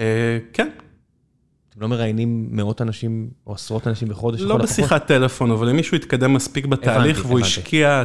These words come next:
Speaker 1: time investment משמעותי, אנחנו מעריכים את זה, אנחנו רוצים ללמוד מזה, בין... אם ההחלטה קשורה בנו או קשורה בו, אז אני חושב שזה משהו שהוא, הוא עושה איזשהו אפ-, אפ-, network effect שהוא, הוא הרבה יותר משמעותי גם מאנשים שבסופו של דבר מצטרפים אליך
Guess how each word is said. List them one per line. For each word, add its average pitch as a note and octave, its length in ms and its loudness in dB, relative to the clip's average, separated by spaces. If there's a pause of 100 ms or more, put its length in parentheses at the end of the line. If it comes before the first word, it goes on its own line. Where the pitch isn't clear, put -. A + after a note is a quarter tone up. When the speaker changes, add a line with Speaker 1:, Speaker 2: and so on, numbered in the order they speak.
(100)
Speaker 1:
time D3 340 2
investment C#3 360 0 (100)
משמעותי, A#2+ 440 -2
אנחנו C3 240 0
מעריכים A2 460 0
את F#3 80 0
זה, F3 60 -2
אנחנו - 920 -8
רוצים C#3 280 2
ללמוד A#2+ 280 4
מזה, E3+ 240 2
בין... B2+ 280 2 (720)
אם B2 100 2
ההחלטה C3 400 0
קשורה B2+ 380 2
בנו B2+ 320 4
או A#2+ 60 0
קשורה B2+ 340 2
בו, D#3 180 2
אז G#3 100 2
אני B2+ 140 2
חושב D#3 140 -2
שזה C#3 240 2
משהו C3+ 300 0
שהוא, A2 640 0
הוא A2 180 -4
עושה A#2 280 0
איזשהו C3 480 0
אפ-, - 380 -12
אפ-, - 180 -16
network C3+ 380 0
effect A#2+ 340 -4
שהוא, A#2 180 -2
הוא G#2 300 -4
הרבה G#2+ 200 0
יותר C#3 180 0
משמעותי A#2+ 460 0
גם A#2 140 0
מאנשים G#2+ 320 -4
שבסופו A2 440 -6
של A2 60 -6
דבר A2+ 180 -2
מצטרפים A2+ 560 -6
אליך G2+ 260 -10